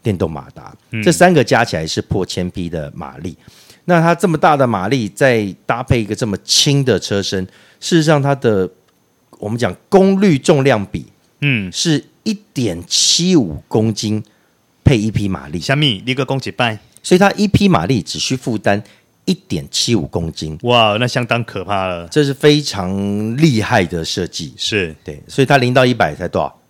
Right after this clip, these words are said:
Speaker 1: 二点五秒。<laughs> 它还是维持四驱了。
Speaker 2: 哎。
Speaker 1: 我刚刚讲的前面两颗电动马达，就是负责供应前面动力。
Speaker 2: 可是我觉得这不叫大牛吧，这叫狂牛吧。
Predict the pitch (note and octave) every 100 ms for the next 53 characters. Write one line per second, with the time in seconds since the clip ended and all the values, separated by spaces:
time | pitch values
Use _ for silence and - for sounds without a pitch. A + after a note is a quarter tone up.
0 | _ - D#3+ - D3+ G#2 F#2+ - - D#3
1 | E3 - C6+ - - E5 - - A#3 -
2 | A#3+ - A3 - G#3+ G#3+ _ _ _ _
3 | _ _ F3 A3 F3+ G3+ F3+ E3+ E3 G3
4 | D3 D3+ D3 G2 G#2 A#2 G#2+ A2+ G2+ A#2+
5 | D3+ B2 F2 B2+ C3 B2 G2+ D2+ D#2+ D2+
6 | - _ _ _ - A#2 A2 - G#2 F#2
7 | G#2 G#2 G3+ F3+ A#2+ A#2+ F#3 F#3 F3+ D3
8 | D3 F#3+ E3 F3 C#3+ G2+ F2+ F#2 G#2+ -
9 | F3+ - A2+ C3+ F#3 A2+ E2+ G2+ G2 F2+
10 | E2+